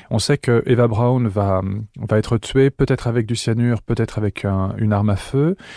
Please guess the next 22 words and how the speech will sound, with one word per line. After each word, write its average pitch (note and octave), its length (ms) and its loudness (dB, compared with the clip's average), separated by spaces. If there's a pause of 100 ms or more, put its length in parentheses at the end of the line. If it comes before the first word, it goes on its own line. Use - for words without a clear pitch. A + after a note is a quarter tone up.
(240)
On, A2+ 160 0
euh, G#2 280 2
les A2 200 2
époux A#2+ 180 0
Goebbels A2 360 2 (140)
vont G2+ 100 -2
également G#2 280 0
utiliser G#2 540 -2
poison G#2+ 500 -2
et, F#2 220 0
et G#2 120 0
armes G2+ 200 0
à G2 80 0
feu, D3 440 0
et G2 60 -2
même, G2 280 -2
euh, G2 120 -6 (240)
le G#2 120 -2
chien. D#3+ 280 -4 (640)
Et A#2 160 0 (240)
pour B2+ 300 2
Hitler, D#3 420 0